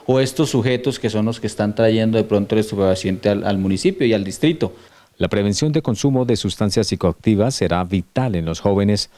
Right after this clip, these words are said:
Speaker 2: de las instituciones educativas.
Speaker 1: Claro que sí, a través de nuestra,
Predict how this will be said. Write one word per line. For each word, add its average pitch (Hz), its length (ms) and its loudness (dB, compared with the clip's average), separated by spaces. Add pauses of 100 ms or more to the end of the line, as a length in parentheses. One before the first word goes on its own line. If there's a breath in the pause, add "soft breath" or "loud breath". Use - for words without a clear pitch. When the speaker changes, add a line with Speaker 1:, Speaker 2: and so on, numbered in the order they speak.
(240 soft breath)
Speaker 2:
de 82 100 0
las 82 220 0
instituciones 95 760 0
educativas. 87 800 0 (160)
Speaker 1:
Claro 120 320 2
que 113 100 -6
sí, 110 220 0
a 104 100 0
través 104 300 2
de 123 80 0
nuestra, 98 600 -2